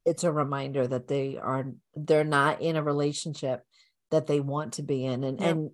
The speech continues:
Speaker 1: yet here's the key. The only one who can truly meet that deep need that we have to be
Speaker 2: Yep.
Speaker 1: loved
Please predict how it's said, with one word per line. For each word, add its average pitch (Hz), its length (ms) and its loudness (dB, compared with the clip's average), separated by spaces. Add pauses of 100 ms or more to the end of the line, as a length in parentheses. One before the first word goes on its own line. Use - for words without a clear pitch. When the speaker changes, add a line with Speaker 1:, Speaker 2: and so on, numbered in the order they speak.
Speaker 1:
yet 160 320 4
here's 214 320 2
the 175 80 -2
key. 147 480 -4 (880)
The 165 320 0
only 190 320 4
one 170 480 2
who 151 200 0
can 156 220 -4
truly 196 920 4 (680)
meet 175 340 2
that 147 220 4
deep 160 260 2
need 131 320 0
that 98 160 0
we 151 120 -4
have 139 400 2 (220)
to 170 120 0
be 170 120 2
Speaker 2:
Yep. 151 100 4
Speaker 1:
loved 165 640 6